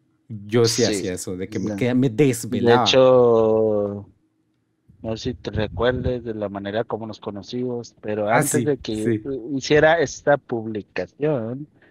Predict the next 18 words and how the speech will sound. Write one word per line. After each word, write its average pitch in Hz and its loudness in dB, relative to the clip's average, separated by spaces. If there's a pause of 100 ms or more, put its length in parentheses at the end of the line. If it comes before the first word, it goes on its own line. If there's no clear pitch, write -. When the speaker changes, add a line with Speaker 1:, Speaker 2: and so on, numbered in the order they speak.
(220)
Speaker 1:
<laughs> - 0
Ahí, 180 4
ahí - -
Speaker 2:
antes, 208 6
Speaker 1:
vamos 214 8
Speaker 2:
un 214 8
Speaker 1:
a 202 4
Speaker 2:
día, 185 6
Speaker 1:
contar 185 6
la 170 2
Speaker 2:
un 156 6
Speaker 1:
historia. 170 0
Speaker 2:
día, 185 2 (340)
un 160 -4
día, 165 -2
un 151 -8
día 147 2
antes, 123 -10